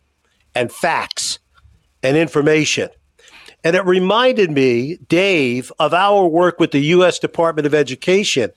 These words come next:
in the late eighties and nineties, and how drastically things changed when we moved from the Reagan administration to the H W Bush administration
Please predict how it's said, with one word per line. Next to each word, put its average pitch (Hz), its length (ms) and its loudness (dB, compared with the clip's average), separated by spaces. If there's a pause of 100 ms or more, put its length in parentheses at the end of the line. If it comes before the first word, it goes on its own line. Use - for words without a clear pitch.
(400)
in 151 140 0
the 143 80 0
late 160 400 0
eighties 147 500 2
and 131 220 2
nineties, 143 540 0 (280)
and 151 140 -2
how 180 220 0
drastically 190 880 0
things 175 400 -2
changed 185 800 0 (220)
when 160 180 2
we 170 120 4
moved 190 380 2
from 170 380 0
the 147 180 2
Reagan 196 500 2
administration 151 840 0
to 151 120 -2
the 139 200 0
H 165 280 0
W 147 360 0
Bush 175 280 0
administration 131 840 0